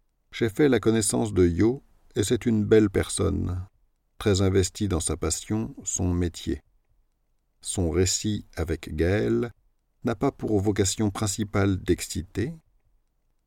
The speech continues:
C'est un partage avec le lecteur, une invitation à comprendre cette relation particulière,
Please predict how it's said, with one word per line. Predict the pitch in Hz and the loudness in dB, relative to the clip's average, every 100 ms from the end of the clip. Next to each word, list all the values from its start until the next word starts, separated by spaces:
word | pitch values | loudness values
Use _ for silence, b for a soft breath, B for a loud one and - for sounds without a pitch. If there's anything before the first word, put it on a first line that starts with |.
| _ | _
C'est | - - 92 85 | -10 -6 -4 -2
un | |
partage | 82 95 - 107 107 95 | -4 -6 -4 0 2 2
avec | 78 78 - | 0 0 -2
le | 73 | -2
lecteur, | 80 - 117 117 127 - 139 _ _ _ _ - | -2 -4 -4 -4 -4 -8 -12 _ _ _ _ -2
une | 113 123 | 2 2
invitation | 123 131 123 113 - 127 | 0 -2 -2 -2 -2 0
à | 110 | 0
comprendre | 101 120 - 110 110 98 | 0 -4 -2 -6 -4 -2
cette | 90 92 | -2 -2
relation | - 92 92 - 87 | 0 0 0 0 -2
particulière, | - - 98 - 78 80 101 117 127 | -4 -8 -10 -6 -2 0 -2 -4 -8